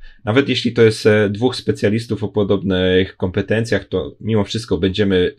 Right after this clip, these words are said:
świat widzieć trochę inaczej i na trochę inne rzeczy zwrócimy uwagę, dzięki czemu to rozwiązanie będzie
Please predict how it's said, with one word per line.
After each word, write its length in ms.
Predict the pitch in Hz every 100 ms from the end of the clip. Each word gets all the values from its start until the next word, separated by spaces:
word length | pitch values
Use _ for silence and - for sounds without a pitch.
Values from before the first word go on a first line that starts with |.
| -
świat 380 | - - 98 90
widzieć 320 | 92 95 -
trochę 320 | - 110 110
inaczej 560 | 92 95 104 - 87 95
i 60 |
na 120 | 92 92
trochę 260 | 110 107
inne 320 | 92 90 90
rzeczy 420 | 85 101 - 87 87 - -
zwrócimy 520 | 92 101 101 110 101
uwagę, 500 | 90 95 107 92 73
dzięki 280 | 107 127 139
czemu 300 | 143 123 107
to 120 | 113
rozwiązanie 540 | 104 101 104 107 101
będzie 460 | 95 95 90 87 87